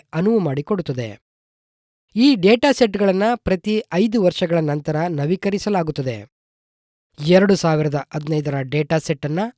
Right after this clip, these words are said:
ಆಯ್ಕೆ ಮಾಡೋಣ. ಹಳದಿ ಪ್ರದೇಶಗಳು ಕೃಷಿ ಭೂಮಿಯನ್ನ ಸೂಚಿಸುತ್ತವೆ. ಕೆಂಪು ಪ್ರದೇಶಗಳು ನಿರ್ಮಿತ ಪ್ರದೇಶಗಳನ್ನ ಪ್ರತಿನಿಧಿಸುತ್ತವೆ ಮತ್ತು ನೀಲಿ ಬಣ್ಣವು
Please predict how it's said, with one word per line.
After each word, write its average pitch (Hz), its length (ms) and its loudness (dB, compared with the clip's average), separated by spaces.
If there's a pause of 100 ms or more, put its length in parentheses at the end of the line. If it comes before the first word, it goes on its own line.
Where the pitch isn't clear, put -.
(140)
ಆಯ್ಕೆ 190 280 0
ಮಾಡೋಣ. 131 380 -4 (1120)
ಹಳದಿ 202 580 -2
ಪ್ರದೇಶಗಳು 180 640 -2
ಕೃಷಿ 196 320 -4
ಭೂಮಿಯನ್ನ 170 420 -2 (240)
ಸೂಚಿಸುತ್ತವೆ. 135 880 -8 (680)
ಕೆಂಪು 294 340 4
ಪ್ರದೇಶಗಳು 175 720 2 (360)
ನಿರ್ಮಿತ 247 540 4
ಪ್ರದೇಶಗಳನ್ನ 160 640 -4 (280)
ಪ್ರತಿನಿಧಿಸುತ್ತವೆ 185 1080 -4 (640)
ಮತ್ತು 151 460 -2 (400)
ನೀಲಿ 233 320 4
ಬಣ್ಣವು 143 580 -4